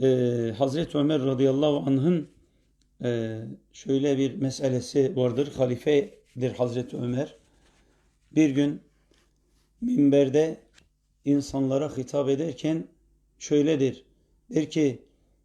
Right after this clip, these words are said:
"Ey insanlar, siz dört yüz dirhemden fazla mehir vererek kadınları şımartıyorsunuz.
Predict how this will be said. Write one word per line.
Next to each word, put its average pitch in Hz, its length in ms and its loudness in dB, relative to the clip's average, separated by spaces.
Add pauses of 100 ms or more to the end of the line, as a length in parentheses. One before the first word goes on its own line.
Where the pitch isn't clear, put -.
(120)
"Ey 170 260 4
insanlar, 127 720 -2 (680)
siz 165 500 -2 (680)
dört 156 300 2
yüz 143 260 -2
dirhemden 139 640 2
fazla 139 480 0
mehir 143 440 0
vererek 147 500 4
kadınları 135 580 0
şımartıyorsunuz. 139 1120 -2